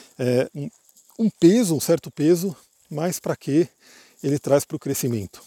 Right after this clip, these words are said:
Então, também uma gr-, uma grande significação que você pode ter, e isso é muito curador, né? A grande maioria das pessoas teve questões com os pais,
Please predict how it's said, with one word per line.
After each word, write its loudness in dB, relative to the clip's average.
Então, -2
também 0
uma -4
gr-, -2
uma 4
grande 2
significação 0
que -6
você -2
pode 0
ter, -2
e -2
isso 0
é 6
muito 2
curador, 0
né? -4
A -4
grande 2
maioria 6
das 0
pessoas -6
teve -4
questões -8
com -10
os -8
pais, -4